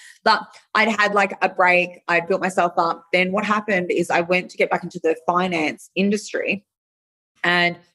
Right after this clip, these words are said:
people weren't taking me seriously because I'd been on this T V show and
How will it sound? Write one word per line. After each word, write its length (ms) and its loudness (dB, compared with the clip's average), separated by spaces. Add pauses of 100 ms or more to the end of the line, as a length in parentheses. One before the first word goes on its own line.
people 240 0
weren't 180 -2
taking 240 -4
me 100 -6
seriously 720 -6 (880)
because 260 2
I'd 160 2
been 140 2
on 80 -4
this 200 -8
T 120 0
V 200 0
show 260 0
and 600 -2